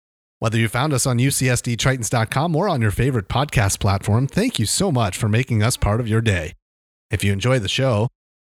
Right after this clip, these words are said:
take a moment to subscribe, rate us, or write a brief review. Before we get to this week's conversation with softball's Bobby Aguirre, let's go around campus. Congratulations to all of the Triton graduates.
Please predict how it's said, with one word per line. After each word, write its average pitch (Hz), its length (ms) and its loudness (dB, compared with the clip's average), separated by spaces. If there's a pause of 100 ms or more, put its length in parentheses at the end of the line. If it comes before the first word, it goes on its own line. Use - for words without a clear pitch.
take 160 180 -4
a 160 60 0
moment 156 320 0
to 135 100 -2
subscribe, 117 720 0 (300)
rate 135 200 0
us, 139 360 -2
or 240 180 0
write 160 220 -2
a 233 40 -2
brief 123 300 -2
review. 147 460 0 (1040)
Before 123 260 -2
we 120 120 0
get 127 160 -2
to 123 100 0
this 107 260 0
week's 123 260 -2
conversation 127 680 0
with 110 120 0
softball's 127 440 0
Bobby 120 300 0
Aguirre, 117 540 0
let's - 320 -4
go 185 240 0
around 120 320 -2
campus. - 560 -2 (260)
Congratulations 156 840 0
to 131 140 0 (120)
all 147 320 0
of 104 140 -2
the 104 80 -2
Triton 127 340 0
graduates. 107 640 0